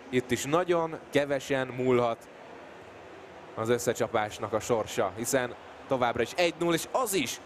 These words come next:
büntetőből jött mindössze össze. Azpilicuetával roboghat most már előre.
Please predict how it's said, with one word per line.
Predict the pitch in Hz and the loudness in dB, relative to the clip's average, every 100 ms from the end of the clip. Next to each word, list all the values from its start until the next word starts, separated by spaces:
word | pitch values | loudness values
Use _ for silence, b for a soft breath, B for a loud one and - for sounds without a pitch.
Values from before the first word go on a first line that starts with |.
| - - - - 123 | -18 -18 -18 -10 4
büntetőből | 170 151 147 123 131 117 117 113 | 6 6 4 4 4 6 6 6
jött | 117 131 | 4 2
mindössze | 139 127 117 - 110 - - - - - - - - - - - - - | 2 2 2 2 0 -2 -16 -16 -16 -18 -18 -18 -18 -18 -20 -20 -20 -12
össze. | - 101 - 104 92 - - - | -6 -4 0 -2 -2 -14 -14 -2
Azpilicuetával | 135 143 143 123 127 117 120 113 110 | 0 2 2 4 2 2 2 0 0
roboghat | 110 107 113 120 113 | -2 -2 -2 -2 -4
most | 113 | -6
már | 123 117 | 0 0
előre. | 117 107 98 90 | 2 2 0 0